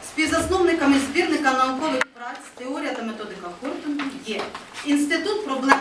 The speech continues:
виховання Національної академії педагогічних наук України та Всеукраїнська громадська організація Українська федерація хортингу. Нині у роботі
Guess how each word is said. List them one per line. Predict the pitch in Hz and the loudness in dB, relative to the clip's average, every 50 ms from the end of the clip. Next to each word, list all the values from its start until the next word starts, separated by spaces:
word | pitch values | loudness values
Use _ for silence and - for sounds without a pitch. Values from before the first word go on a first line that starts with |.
| - | 0
виховання | 226 226 - - - - - - - 320 311 - - - - - | -8 -8 -8 -8 -6 -4 -2 0 0 0 0 -2 -4 -8 -10 -8
Національної | 233 240 240 - 262 262 254 254 254 247 240 226 226 220 | -8 -8 -6 -4 -2 0 2 4 4 4 4 4 0 0
академії | 220 214 220 214 214 233 254 285 320 349 | -2 -2 -4 -4 0 0 2 4 4 4
педагогічних | 349 - 226 226 226 226 233 240 233 - - 208 208 - 202 202 | 2 2 0 -2 0 0 0 -2 -4 -6 -8 -8 -10 -10 -8 -6
наук | 208 240 294 320 - - 269 262 | -4 -2 -2 -2 -4 -6 -10 -10
України | - 277 277 269 269 269 - 370 330 320 - - - - - - - - - - | -6 -2 0 0 0 -2 -4 -6 -4 -4 -4 -6 -6 -12 -14 -16 -16 -14 -6 0
та | 277 262 - - 214 | 2 4 4 4 2
Всеукраїнська | - - - 262 262 254 - 285 254 247 247 254 262 285 302 - - - 349 | -2 -4 -2 2 2 2 2 2 2 2 2 2 2 2 0 0 0 0 0
громадська | 320 277 262 269 269 269 269 269 254 226 - - 220 | 2 2 4 4 6 8 8 6 6 2 -4 -4 -4
організація | 214 208 208 202 202 208 214 208 214 220 226 240 240 254 - - 294 311 320 311 311 - - - - - - | -2 -2 -2 -4 -6 -6 -6 -6 -2 0 0 0 0 -2 -6 -8 -8 -8 -8 -8 -10 -12 -14 -16 -16 -16 -12
Українська | 269 269 226 269 226 226 202 214 233 277 269 - - 311 | -10 -8 -4 -2 -2 -2 0 -2 -4 -4 -4 -4 -2 -4
федерація | 302 - 226 214 208 202 208 220 220 220 233 240 226 233 233 233 - - | -2 -2 -4 -6 -4 -2 0 0 0 0 -2 -6 -6 -18 -18 -20 -20 -18
хортингу. | 190 - - 330 311 302 - - - - - - - - - - - - - - - | -18 -16 -16 -14 -16 -14 -14 -14 -16 -18 -20 -20 -20 -20 -20 -20 -20 -20 -18 -12 -4
Нині | 226 247 294 359 403 392 330 | 0 2 4 4 6 6 4
у | 277 277 269 | 4 4 2
роботі | 269 269 - - 214 226 226 220 220 - | 2 2 0 0 -2 0 0 0 0 -4